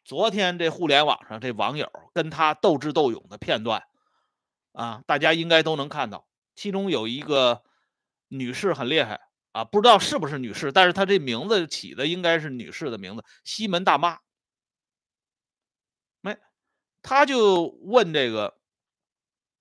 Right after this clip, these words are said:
在肯尼爹这个学院啊，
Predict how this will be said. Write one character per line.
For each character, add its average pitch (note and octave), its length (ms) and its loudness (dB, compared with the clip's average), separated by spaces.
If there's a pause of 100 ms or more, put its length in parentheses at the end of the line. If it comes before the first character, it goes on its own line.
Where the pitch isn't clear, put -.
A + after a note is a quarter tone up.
(1300)
在 E3+ 200 6
肯 E3 200 -8
尼 D3+ 120 -4
爹 E3+ 240 4
这 D#3 100 0
个 B2+ 140 -2
学 A#2+ 220 -4
院 D3 220 0 (140)
啊， A2 320 -6